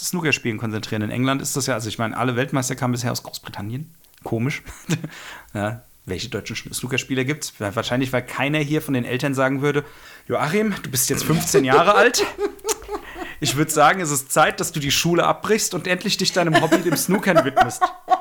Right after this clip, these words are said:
Wo, wo ein Vater sich selbst verwirklichen will in seinem Sohn. Der dann so sagt, "Ich will aber lieber Xbox spielen." Nein, du wirst jetzt Snooker-Spieler. Ja.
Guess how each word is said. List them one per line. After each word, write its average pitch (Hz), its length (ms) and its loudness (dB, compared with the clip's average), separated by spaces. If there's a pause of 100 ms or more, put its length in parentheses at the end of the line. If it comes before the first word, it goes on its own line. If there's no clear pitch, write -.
(1200)
Wo, 139 240 0
wo 143 80 4
ein 143 120 0
Vater 156 380 4
sich 143 180 -2
selbst 165 300 2
verwirklichen 156 600 2
will 151 180 4
in 147 80 4
seinem 139 220 4
Sohn. 123 440 4 (760)
Der 151 100 4
dann 147 160 4
so 151 100 2
sagt, 151 160 2
"Ich 139 180 0
will 165 80 6
aber 170 140 8
lieber 156 320 6
Xbox 156 440 0
spielen." 156 340 2
Nein, 220 320 4
du 247 100 0
wirst 202 200 0
jetzt 190 220 -4
Snooker-Spieler. 123 1080 0 (440)
Ja. 131 260 -2